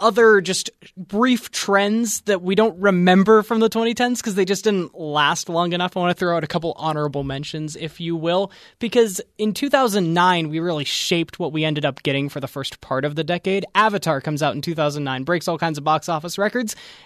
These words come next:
and then for, like, five years, everything was three D. They, like, ham-fisted it in where they,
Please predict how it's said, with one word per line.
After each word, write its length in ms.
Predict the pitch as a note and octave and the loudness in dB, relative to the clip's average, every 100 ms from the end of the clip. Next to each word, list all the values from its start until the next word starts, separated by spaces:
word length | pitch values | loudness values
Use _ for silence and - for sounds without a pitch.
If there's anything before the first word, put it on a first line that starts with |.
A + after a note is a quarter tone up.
| - | -2
and 100 | A#3 | 0
then 140 | D4+ | 0
for, 160 | C#4+ D4+ | 2 2
like, 160 | B3 | 2
five 440 | - - G#3+ A#3 F#3+ | -2 0 0 0 -2
years, 280 | A3+ B3 | -2 -4
everything 480 | G#3+ F#3+ A3+ A3+ A3+ | -4 -2 -2 0 0
was 240 | G3 E3 - | 0 -2 -6
three 340 | - F3+ F#3 | -2 2 2
D. 320 | D#3 D3+ F#3+ - | 2 0 -2 -4
They, 100 | F#3+ | -2
like, 180 | F3+ F3 | 0 -2
ham-fisted 640 | E3 F3 D#3+ F3 - F#3+ | -2 -4 -2 -6 -4 -2
it 80 | E3 | 0
in 240 | D#3+ E3 F3+ | 2 2 2
where 260 | D#3+ D3+ C#3+ - - _ | 0 -2 -8 -20 -20 _
they, 200 | E3 D3+ | -4 -4